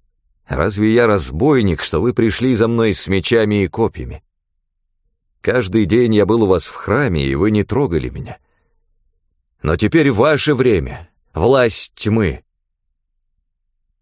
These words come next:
Они взяли Иисуса под стражу и повели. Они привели его в дом первосвященника. Петр шел поодаль.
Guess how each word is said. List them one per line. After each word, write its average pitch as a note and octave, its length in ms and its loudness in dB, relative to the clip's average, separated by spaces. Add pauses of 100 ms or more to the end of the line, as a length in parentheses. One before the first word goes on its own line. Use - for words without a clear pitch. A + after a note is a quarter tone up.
(300)
Они D#3+ 300 0
взяли C3 380 2
Иисуса A2+ 400 0
под D2 180 -4
стражу A2 720 0 (260)
и D#2+ 120 -2
повели. B1+ 480 -6 (1000)
Они D#3 240 -2
привели B2 440 0
его C3 220 2
в D2 140 -8
дом D#2 340 2
первосвященника. D2+ 1080 -6 (680)
Петр - 420 -2
шел F#2+ 380 0
поодаль. D#2+ 560 -6